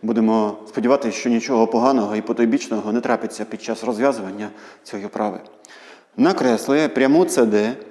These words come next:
промінь М К і відрізок А Б так, щоб пряма С Д перетинала промінь М К і відрізок А Б, а промінь М К не перетинався з відрізком А Б.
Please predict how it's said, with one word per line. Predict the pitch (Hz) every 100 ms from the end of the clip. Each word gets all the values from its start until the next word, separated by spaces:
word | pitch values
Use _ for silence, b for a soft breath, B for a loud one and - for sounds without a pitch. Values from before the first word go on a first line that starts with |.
| - -
промінь | - 170 139 123
М | 120 110
К | 117 120 147 156 -
і | 123 123 117
відрізок | 117 139 123 120 -
А |
Б | 123 120
так, | 117 165 196 - -
щоб | - 120 -
пряма | - 131 131
С | 123 131
Д | 123 175 190 B B -
перетинала | 131 147 170 131 110
промінь | 131 127 113 120
М | 135
К | 151 120 98 - B B
і | 113 117
відрізок | 120 123 107 117
А | 127
Б, | 120 107 98 B B B
а | 117 117
промінь | 113 139 123 117 123
М | 120 110
К | 110 151 180 202 - 117
не | 123
перетинався | 120 110 98 110 139 160 123 107 - -
з | 104 101
відрізком | 110 120 - 107 95 -
А | 117 110
Б. | 98